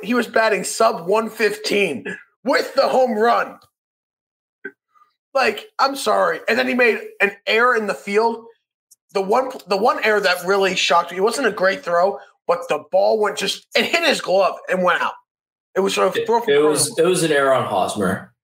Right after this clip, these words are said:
Speaker 1: Yeah,
Speaker 2: It
Speaker 1: it
Speaker 2: was an error
Speaker 1: was.
Speaker 2: on Hosmer.
Speaker 1: Oh, it was. That should have been caught. And that's been the one thing that surprised me since he ever went to San Diego.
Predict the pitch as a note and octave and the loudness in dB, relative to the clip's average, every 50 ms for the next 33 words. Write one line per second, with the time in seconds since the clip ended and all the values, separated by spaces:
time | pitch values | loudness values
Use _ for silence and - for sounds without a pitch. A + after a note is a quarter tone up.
0 | _ - F#3 G3+ F#3+ F3+ G3 - - - C#3+ C#3 A3 F#3 E3+ D#3+ - - - - | _ -2 -2 0 2 2 0 2 2 0 0 2 2 2 2 0 0 -2 -4 -6
1 | - - - - - F#3 F3+ - _ _ - - C#4+ B3 A3 A#3+ - G#3 F3+ D#3+ | -4 -4 -4 -4 -4 -4 -8 -8 _ _ -4 -2 0 2 2 0 0 0 -2 -2
2 | - - A#3+ C4 C4+ C4 - - A#3 G3 F3+ E3 D3+ - - C3 - - - - | -2 -2 0 0 0 0 -2 -4 -4 -2 -2 -4 -2 0 -2 -2 -2 -4 -8 -10
3 | - - - _ _ _ _ _ _ _ _ _ _ _ _ _ _ - - A3+ | -16 -18 -18 _ _ _ _ _ _ _ _ _ _ _ _ _ _ -2 0 0
4 | A3 G#3+ G#3+ G#3+ - - - - - - - - F4 E4+ D4+ A#3+ A3 A3+ G#3+ A3 | 0 0 -2 -4 -8 -4 0 2 2 2 0 -2 -6 -4 -2 0 0 0 0 0
5 | G#3 F#3+ F#3 - - - - F3 F3 F3 F3 E3 D#3 - F3+ F3+ - G3+ G3 - | 0 0 0 -2 -6 -2 0 0 0 0 -2 -4 -2 -2 0 0 0 -2 0 0
6 | F#3 F#3 G3 F#3 F3+ E3+ E3+ - - F3+ E3+ D#3+ D3 C#3+ B2+ A2 G#2 F#2+ - | 0 2 2 2 2 0 0 -2 -2 -2 -2 0 0 0 0 0 -2 -2 -2